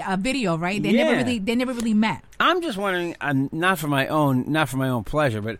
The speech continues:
Speaker 2: how do you even get in touch with a fifteen-year-old girl to sext with her?
Speaker 1: How am I supposed to know?
Speaker 2: I'm just, like, how does that even
Speaker 1: How is
Speaker 2: happen?
Speaker 1: I, w-, too bad
Speaker 2: Uh,
Speaker 1: Webin's
Speaker 2: anybody,
Speaker 1: not here.
Speaker 2: anybody can help me out with that. No,
Speaker 1: <laughs>
Speaker 2: no,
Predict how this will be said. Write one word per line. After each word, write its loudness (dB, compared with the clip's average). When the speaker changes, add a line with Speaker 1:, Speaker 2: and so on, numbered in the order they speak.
Speaker 2:
how 2
do 2
you 0
even -2
get 0
in -2
touch -4
with -4
a -4
fifteen-year-old -2
girl 0
to -6
sext -6
with -4
her? -8
Speaker 1:
How -12
am -2
I -8
supposed -2
to -2
know? 4
Speaker 2:
I'm 4
just, 2
like, -2
how -2
does -2
that -2
even 0
Speaker 1:
How 2
is -4
Speaker 2:
happen? -2
Speaker 1:
I, -2
w-, -8
too -10
bad 0
Speaker 2:
Uh, 4
Speaker 1:
Webin's 4
Speaker 2:
anybody, 6
Speaker 1:
not 2
here. 0
Speaker 2:
anybody 2
can 0
help 0
me 2
out 2
with -2
that. 0
No, 0
Speaker 1:
<laughs> -
Speaker 2:
no, 2